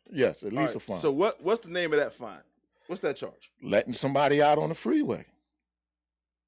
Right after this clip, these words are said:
Speaker 2: Okay.
Speaker 1: Charge.
Speaker 2: So, or the street.
Speaker 1: Charge.
Speaker 2: Doesn't matter. So pretty
Speaker 1: The
Speaker 2: much
Speaker 1: street is different from the E-way.
Speaker 2: So
Speaker 1: That's, that's, that's pedestrian area. The expressway, no pedestrian should be on the expressway.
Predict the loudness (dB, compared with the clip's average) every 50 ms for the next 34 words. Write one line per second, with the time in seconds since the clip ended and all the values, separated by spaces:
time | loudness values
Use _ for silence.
0 | _ _ _ _ _ _ _ _ _ _ _ _ _ _ _ 0 2 4 4 6
1 | 4 2 0 -6 -10 -14 -14 _ _ _ _ _ _ _ _ _ _ -10 -8 -4
2 | 0 0 0 0 0 -8 -4 -2 -2 -2 -2 -4 _ _ _ _ _ _ _ _
3 | _ _ _ _ _ _ -2 2 4 4 4 4 2 -2 -8 -16 -20 _ _ _
4 | _ _ _ _ _ -8 -8 -6 -6 -4 -4 -2 -2 -2 -2 -4 -8 -16 _ _
5 | _ _ _ _ _ _ _ -2 0 0 0 -2 -4 -4 0 0 0 0 2 2
6 | 4 4 6 6 6 4 2 0 0 0 0 0 0 -2 -6 -2 -2 -4 -2 -2
7 | -4 -4 -6 -6 -6 -8 -10 -12 -12 _ _ -20 _ _ -20 -4 0 2 2 2
8 | 0 -4 -10 -20 -6 0 2 2 2 2 -4 -10 _ -4 -4 -4 -4 -4 -10 -10
9 | -12 -4 0 0 0 0 -2 -6 -10 -10 -10 -10 -10 -12 -12 _ -4 -2 -2 -2
10 | -4 -6 -12 -16 -20 _ _ _ _ _ -8 -8 -6 _ -4 -4 -4 -4 -2 0
11 | 2 2 2 0 -2 -2 -2 -2 -2 -4 -8 _ -2 -2 -2 -2 -4 -4 0 0
12 | 0 0 0 -4 -10 -10 -10 -10 -12 -12 -10 -8 -8 -8 -8 -8 -10 -12 -14 -8
13 | -6 -6 -6 -6 -8 -14 -16 -18